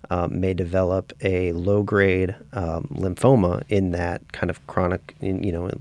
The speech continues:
inflamed scar tissue, and that usually presents with one breast looks bigger or collects fluid on one side out of the blue. Um, now, I'll say that is only associated with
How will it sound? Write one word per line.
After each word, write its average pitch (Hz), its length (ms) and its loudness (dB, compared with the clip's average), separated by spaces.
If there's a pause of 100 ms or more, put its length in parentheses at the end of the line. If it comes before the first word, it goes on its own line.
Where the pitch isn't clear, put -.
(100)
inflamed 92 640 -2
scar 80 260 0
tissue, 85 380 -2
and 87 100 0
that - 100 -2
usually 90 280 0
presents 87 540 -2
with 82 220 -2 (600)
one 90 180 2
breast 87 320 2
looks - 160 -4
bigger 98 500 6
or 80 40 2
collects - 400 0
fluid 104 380 4
on 87 120 0
one 87 140 0
side 82 400 -2
out 82 120 0
of 78 100 -4
the 85 60 -10
blue. 80 300 -2 (680)
Um, 90 380 2 (600)
now, 113 120 6
I'll 95 100 4
say 101 180 4
that 98 220 4
is 90 260 -2 (200)
only 104 300 2
associated 92 640 0
with 87 340 -4